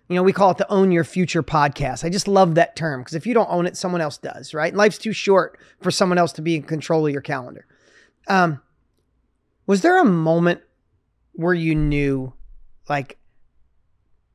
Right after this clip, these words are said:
no one was either, no one was coming to save you, so it was on you? That could be number one. Number two, it could be like, "Man, if I, if I don't do something different, I'm gonna be sucked into the life that's somebody else's, not mine."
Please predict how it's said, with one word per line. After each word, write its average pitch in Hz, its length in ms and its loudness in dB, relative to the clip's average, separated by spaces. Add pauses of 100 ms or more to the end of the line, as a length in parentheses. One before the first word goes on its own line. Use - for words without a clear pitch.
(300)
no 180 200 4
one 220 160 6
was 175 120 4
either, 180 280 2
no 185 160 4
one 240 160 4
was 196 100 6
coming 175 240 2
to 151 60 -2
save 156 320 0
you, 156 140 0
so 160 140 -4
it 147 40 -6
was 147 120 -6
on 139 240 -2
you? 139 380 -4
That 156 180 -2
could 160 200 -4
be 143 240 -4
number 135 220 -8
one. 135 360 -8 (320)
Number 202 220 4
two, 240 240 2
it 185 100 2
could 165 160 -2
be 170 140 2
like, 156 340 0 (480)
"Man, 175 140 -2
if 147 100 -6
I, 160 100 -10
if - 120 -8
I 190 80 0
don't 214 140 0
do 165 100 -4
something 147 420 -6
different, 139 420 -4 (520)
I'm 185 100 -2
gonna 208 60 0
be 175 100 2
sucked - 600 -2
into 156 340 -4
the 135 120 -6
life 147 320 -2
that's - 200 -12
somebody 151 340 -4
else's, 143 340 -6
not 139 180 -8
mine." 139 240 -8